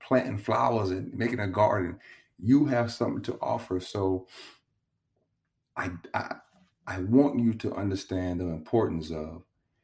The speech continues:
being in that uncomfortable moment where you have to tell someone, "This is my gift, this is what I'm offering,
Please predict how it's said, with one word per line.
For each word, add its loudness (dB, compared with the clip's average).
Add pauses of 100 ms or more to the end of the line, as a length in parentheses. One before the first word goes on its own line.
(300)
being 4
in 0
that -2 (100)
uncomfortable -2 (120)
moment -2 (680)
where -4
you -6
have -6
to -6
tell -6
someone, -10 (1000)
"This -2
is -2
my -2
gift, -2
this -6
is -2
what 0
I'm -2
offering, -6